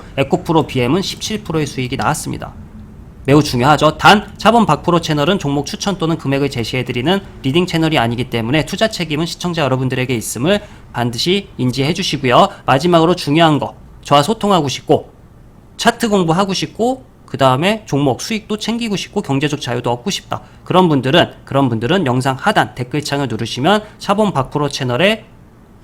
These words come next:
공식 오픈 톡방에 링크가 고정으로 달려 있으니, 저를 구독해 주신 분들이 안에서 입장을 해 주시면 됩니다.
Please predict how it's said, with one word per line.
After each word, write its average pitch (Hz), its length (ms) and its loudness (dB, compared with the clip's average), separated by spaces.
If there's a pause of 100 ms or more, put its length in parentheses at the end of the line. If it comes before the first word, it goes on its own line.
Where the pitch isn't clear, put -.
(140)
공식 139 500 0 (500)
오픈 139 380 -2
톡방에 147 480 0
링크가 131 540 -2
고정으로 139 600 0 (100)
달려 123 280 -2
있으니, 120 600 -2 (120)
저를 131 180 -2
구독해 151 480 -4
주신 135 280 -6
분들이 120 260 -4
안에서 113 280 -4
입장을 127 480 -6
해 175 80 -6
주시면 156 440 -6
됩니다. 127 340 -2